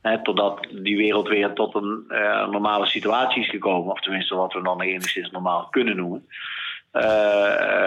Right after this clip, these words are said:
ehm, dus die omzet die ligt, die ligt echt wel hoger. Dat is, eh, dat is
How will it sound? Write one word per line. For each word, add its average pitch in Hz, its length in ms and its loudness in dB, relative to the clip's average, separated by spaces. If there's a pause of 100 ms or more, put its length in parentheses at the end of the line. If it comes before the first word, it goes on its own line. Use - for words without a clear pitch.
ehm, 95 200 -2 (220)
dus 107 240 0
die 120 100 4
omzet 113 300 2
die 110 140 0
ligt, 117 280 -2
die 110 140 2
ligt 110 200 2
echt 110 200 0
wel 98 120 4
hoger. 113 480 2
Dat 90 200 -4
is, 90 200 -2
eh, 87 600 0 (240)
dat - 220 -4
is - 160 -6